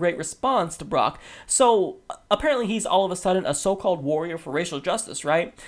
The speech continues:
Well, that's not really the case. So Michael Briggs states, "Twenty-five years ago, it was Brock, a mudslinging right-wing extremist, who tried to destroy Anita Hill, a distinguished African-American law professor.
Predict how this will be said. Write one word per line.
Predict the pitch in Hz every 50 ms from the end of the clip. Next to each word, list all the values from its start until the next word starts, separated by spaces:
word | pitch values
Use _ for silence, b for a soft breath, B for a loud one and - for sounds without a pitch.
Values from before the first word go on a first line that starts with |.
| B B
Well, | 196 214 220 202
that's | - 220 254 -
not | 269 226 196
really | 196 175 147
the | 127 127 - -
case. | 143 - - -
So | 165 160
Michael | 185 196 240 - 240 208
Briggs | 160 175 170 160 139 -
states, | - - 139 143 139 - B B B B B
"Twenty-five | - 294 320 330 294 - 240 220 196
years | 190 185 180 165
ago, | 180 175 170 175
it | - - 175 175
was | 175 156
Brock, | 139 - - 214 214 214 165 139 - -
a | - 151
mudslinging | 156 156 180 196 220 214 - - 208 196 196 196 185 180 156
right-wing | 170 180 202 - 139 175 180 135
extremist, | 107 143 - - - - 233 262 269 214 190 190 - - B B B B B
who | - 214 208
tried | - - 294 339 330 330
to | - 254
destroy | 202 214 202 - - - 208 202 202 202 185
Anita | - 170 175 160 156 151 151 143
Hill, | 143 - 196 180 147 -
a | - 139
distinguished | 139 143 143 - - - 220 233 233 226 240 240 - - -
African-American | - 170 170 - 185 - 180 165 160 160 156 151 147 147 151
law | 165 196 233
professor. | 233 - 143 - - 90 - - 123 113